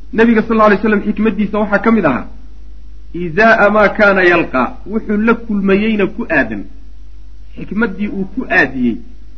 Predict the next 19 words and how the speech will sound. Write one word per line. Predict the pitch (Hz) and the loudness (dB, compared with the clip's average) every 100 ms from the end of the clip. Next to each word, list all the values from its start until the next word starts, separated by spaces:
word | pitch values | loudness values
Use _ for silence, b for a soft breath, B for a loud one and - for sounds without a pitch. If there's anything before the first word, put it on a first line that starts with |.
| - 139 | -12 -6
wuxuu | 214 - 214 | -4 -2 -2
la | 214 233 | 2 0
kulmayey, | 233 185 151 123 98 - - - - - | 0 0 2 2 0 -6 -12 -12 -12 -4
min | 185 | 2
ahli | 233 226 214 | 4 4 2
Makkata, | 233 226 202 196 | 0 -2 -4 -2
reer | 190 220 | 0 0
Makka | 214 208 | 0 -2
wuxuu | 220 208 | -4 -4
kala | - 208 | -2 0
kulmayey, | 220 214 202 196 | 0 -2 0 0
oo | 190 | 0
min | 196 220 | 0 0
atakdiibi, | 214 202 196 175 208 196 | 0 -2 -2 -4 -2 -4
beeninta, | 160 185 214 220 - | 0 2 4 2 0
iyo | 190 180 180 | -4 -4 -4
wasaddi | - 233 190 208 | -4 -6 -4 -2
can | 165 175 | 0 -2
sabiilillah, | 175 214 190 139 | -4 -2 0 0